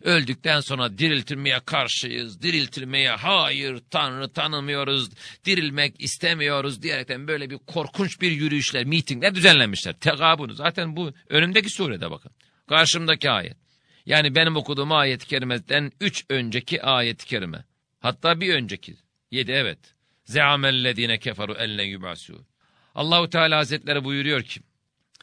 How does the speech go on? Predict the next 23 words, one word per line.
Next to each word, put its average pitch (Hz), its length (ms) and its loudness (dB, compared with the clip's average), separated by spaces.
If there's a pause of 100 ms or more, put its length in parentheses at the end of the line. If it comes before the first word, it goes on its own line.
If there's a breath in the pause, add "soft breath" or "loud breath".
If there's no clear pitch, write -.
(260 soft breath)
bu 170 120 -4
kafirler 139 540 6
var 104 200 0
ya, 87 140 -6
bu 120 140 -4
akılsızlar, 104 640 -2
bu 120 80 -6
kafalarını 120 580 0
Allah'a 117 560 0 (320 loud breath)
ve 117 80 0
yaratıcıya, 123 760 2 (420 soft breath)
e, 101 120 -8
yönelik 123 520 2
müsbet 135 380 2
anlamda 120 360 6
çalıştırmayanlar, 123 1120 0 (260 soft breath)
dünyacı 113 520 2
mantığıyla 110 460 4
yaşayanlar, 98 600 0 (580 loud breath)
diriltilmeye 170 640 4
karşı 156 380 4
olduklarını 101 420 -4
söylediler 101 540 -4